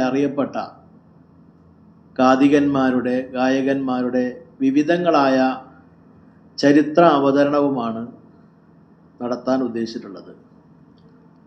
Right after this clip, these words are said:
കേരളത്തിൽ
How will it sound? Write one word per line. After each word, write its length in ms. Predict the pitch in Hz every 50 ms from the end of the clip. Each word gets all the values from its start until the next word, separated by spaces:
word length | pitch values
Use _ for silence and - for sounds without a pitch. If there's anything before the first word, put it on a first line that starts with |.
| _ _ _ _ _ _ _ _ _ _ - - - _ _ - - - _ - - _ _ - _ _ _ - _ _ _ _ - - 135
കേരളത്തിൽ 500 | 135 139 139 139 139 - - 143 147